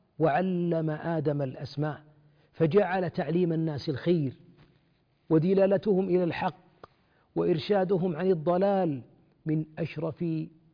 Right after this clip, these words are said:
ما يمتهنه العبد. وجميل أن يكون لدينا داعية طبيب،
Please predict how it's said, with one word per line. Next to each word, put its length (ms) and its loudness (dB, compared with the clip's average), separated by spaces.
ما 460 -2
يمتهنه 800 -2
العبد. 320 -6
وجميل 500 4
أن 140 0
يكون 320 4
لدينا 460 2
داعية 400 2
طبيب، 640 -2